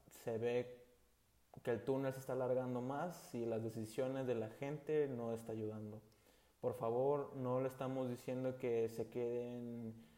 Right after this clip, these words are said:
eh, clausurados en casa, sino que si salen,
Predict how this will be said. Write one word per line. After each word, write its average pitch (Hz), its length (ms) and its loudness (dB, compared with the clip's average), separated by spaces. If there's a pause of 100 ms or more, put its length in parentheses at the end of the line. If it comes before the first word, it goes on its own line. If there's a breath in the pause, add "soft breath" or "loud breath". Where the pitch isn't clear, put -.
(260 loud breath)
eh, 110 320 0
clausurados 123 560 4
en 123 120 -2
casa, 139 460 2
sino 113 560 -4
que 113 340 2 (260 loud breath)
si 120 120 -4
salen, 156 480 2